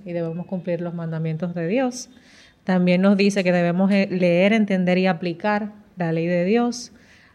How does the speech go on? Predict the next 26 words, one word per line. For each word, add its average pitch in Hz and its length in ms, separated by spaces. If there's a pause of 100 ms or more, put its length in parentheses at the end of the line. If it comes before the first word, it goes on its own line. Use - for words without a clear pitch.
hacer 190 380
lo 208 100
que 214 160
nos 202 260
corresponde, 196 920 (260)
pedir 175 300
ayuda 220 520
y 185 120
esperar 170 480
en 196 100
Él, 220 240 (880)
escuchar 202 460
el 208 120
consejo 247 680
y 196 80
poner 180 320
tus 202 220
planes 185 400
en 196 100
sus 185 240
manos. 160 580 (480)
Dice 185 220
que 190 140
nadie 185 260
llega 180 300
solo, 240 440